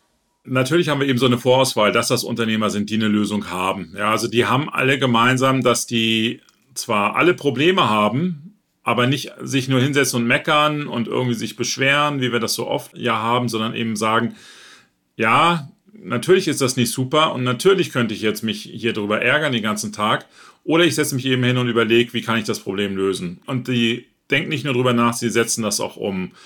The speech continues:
Das haut auch nicht immer alles sofort hin, das ist denen auch klar, darüber reden die teilweise auch sehr, sehr offen, aber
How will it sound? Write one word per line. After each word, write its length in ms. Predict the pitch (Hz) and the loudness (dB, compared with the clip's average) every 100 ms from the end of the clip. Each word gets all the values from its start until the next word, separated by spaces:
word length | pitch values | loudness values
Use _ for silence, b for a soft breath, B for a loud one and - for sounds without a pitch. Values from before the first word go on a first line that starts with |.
| B B B B _ - | B B B B _ -4
Das 320 | 117 98 - | -4 -2 0
haut 180 | 143 175 | 0 2
auch 140 | 139 | -2
nicht 160 | 147 170 | -2 -2
immer 160 | 151 | -2
alles 260 | 147 135 131 | -2 -2 -2
sofort 380 | 127 - 117 107 | -4 -2 -2 0
hin, 320 | 151 233 262 | 0 0 -2
das 240 | 214 113 120 | -8 -6 -4
ist 140 | - | -4
denen 100 | 117 | -2
auch 220 | 104 147 | -2 -2
klar, 260 | - 160 160 | -2 -4 -2
darüber 260 | 143 113 | -2 -2
reden 220 | 104 127 135 | 0 0 0
die 80 | |
teilweise 400 | 123 120 117 113 | -4 -4 -4 -2
auch 80 | 101 | -4
sehr, 220 | - 113 | -4 -4
sehr 160 | 101 101 | -4 -4
offen, 360 | - 151 180 - | -4 -4 -6 -6
aber 580 | - 117 117 123 127 | -4 -2 0 2 0